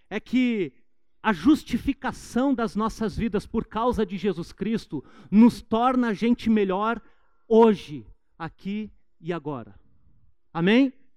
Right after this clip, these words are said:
Então a culpa de hoje do seu pecado já foi pregada na cruz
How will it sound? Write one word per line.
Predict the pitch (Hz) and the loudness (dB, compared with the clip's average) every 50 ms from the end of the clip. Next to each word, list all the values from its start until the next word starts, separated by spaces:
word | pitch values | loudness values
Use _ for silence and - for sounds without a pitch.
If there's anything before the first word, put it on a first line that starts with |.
| _ _ _ _ _ _ _ _ - - - _ - _ | _ _ _ _ _ _ _ _ -20 -20 -20 _ -14 _
Então | - - - 220 226 | -10 -2 0 2 2
a | - - | 2 0
culpa | - - - - 277 320 320 - - - 285 269 | -2 -6 2 6 8 10 10 8 6 0 -4 -4
de | 208 165 180 220 220 | -4 -4 -2 0 2
hoje | 208 220 254 277 240 208 233 | 4 4 4 4 2 0 -4
do | 196 190 | -8 -8
seu | - 226 214 - | -8 -8 -8 -8
pecado | - 196 - - 208 208 190 180 | -8 -10 -10 -8 -8 -8 -8 -8
já | 196 180 | -10 -10
foi | - - 208 208 | -8 -6 -4 -6
pregada | - - 214 208 175 156 175 180 185 185 185 | -4 -6 -8 -10 -8 -8 -8 -8 -8 -8 -10
na | 180 170 | -10 -12
cruz | - - - - 170 180 185 - - | -12 -12 -10 -8 -6 -6 -8 -8 -14